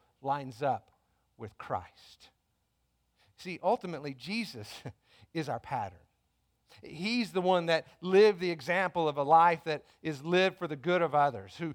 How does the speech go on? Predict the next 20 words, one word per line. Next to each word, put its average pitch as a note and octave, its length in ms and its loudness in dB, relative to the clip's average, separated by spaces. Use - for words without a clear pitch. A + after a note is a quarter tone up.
sacrificed F#3+ 800 4
his D#3+ 160 -8
own E3+ 300 0
freedoms C3+ 540 -6
for C#3+ 80 -10
the C3+ 100 -8
benefit C#3 540 -8
of B2+ 140 -8
others. A2 260 -8
So F#3+ 380 2
what's E3+ 240 -4
right F#3 260 2
for E3+ 120 -10
me E3+ 240 -6
is B2 140 -8
ultimately D#3+ 440 0
determined C#3 480 -4
what's C#3+ 160 -12
best F3 480 -6
for, A#2+ 220 -6